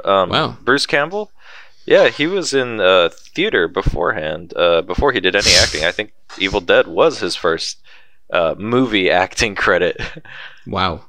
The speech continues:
Speaker 1: Yeah. Um,
Speaker 2: I did not know that he was a theater kid. I guess everybody acting does a little bit of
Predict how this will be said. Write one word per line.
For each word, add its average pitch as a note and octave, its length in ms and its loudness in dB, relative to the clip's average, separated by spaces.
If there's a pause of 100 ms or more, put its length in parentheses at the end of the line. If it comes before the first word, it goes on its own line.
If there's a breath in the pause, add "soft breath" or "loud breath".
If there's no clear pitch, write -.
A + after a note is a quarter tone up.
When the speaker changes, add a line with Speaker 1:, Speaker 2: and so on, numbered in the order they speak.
Speaker 1:
Yeah. G2+ 360 0 (680 loud breath)
Um, C#2 400 -2
Speaker 2:
I A#2+ 100 0
did B2 160 -2
not C3 160 2
know C3 160 4
that B2 140 0
he C3 120 -2
was C3 140 -2
a A#2+ 60 -2
theater B2+ 420 -8
kid. - 280 -10
I - 100 2
guess G3 180 2
everybody G2+ 560 0
acting E2+ 540 -6
does F2 240 -4
a F2 60 -6
little E2+ 180 -8
bit D#2+ 80 -8
of D#2 60 -14